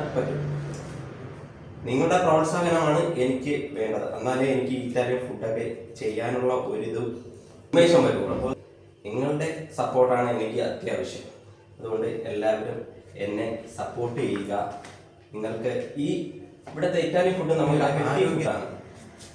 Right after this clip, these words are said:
എന്ന് വെച്ചാൽ ചൂടോടെ ഉണ്ടാക്കി ചൂടോടെ കഴിക്കുക, അതൊക്കെയാണ് ചെയ്യേണ്ടത്. ഇവിടുത്തെ ഫുഡ് ഇത് നല്ല, ഞാൻ എപ്പോഴും ഉണ്ടാക്കാറുണ്ട്. ഞാൻ നാട്ടിൽ വന്നപ്പോൾ എൻ്റെ മക്കൾക്ക് ഉണ്ടാക്കി കൊടുത്തു, അവർക്ക് നല്ല ഇഷ്ടപ്പെട്ടു കേട്ടോ.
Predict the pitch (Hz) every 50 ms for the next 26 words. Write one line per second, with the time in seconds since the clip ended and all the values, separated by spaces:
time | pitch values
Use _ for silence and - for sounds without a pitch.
0 | - - - - - 143 139 143 151 147 143 147 135 135 139 135 135 135 131 135
1 | - - - - 127 127 120 120 117 120 127 127 127 120 120 120 120 120 120 113
2 | 113 107 110 110 110 107 110 110 113 - - - - - - - - - - -
3 | - - - - 120 120 127 123 120 120 117 117 117 - 92 95 95 92 92 95
4 | 95 95 - - - - 135 123 123 127 123 127 127 127 127 127 123 123 - -
5 | 147 143 - - - - - - 170 208 208 190 190 185 156 147 156 - 170 170
6 | 147 139 139 135 139 151 156 165 160 160 156 147 139 - - - - - 139 135
7 | 131 131 123 123 123 123 127 127 123 123 120 117 113 117 117 117 - - - -
8 | - 143 135 131 123 127 127 127 151 131 127 127 123 - 123 127 127 123 123 127
9 | 120 120 120 117 120 135 135 135 - - 123 117 120 120 120 117 113 113 104 113
10 | 117 123 127 - - 123 123 123 127 131 127 123 123 - - - - - - 101
11 | 101 95 - 92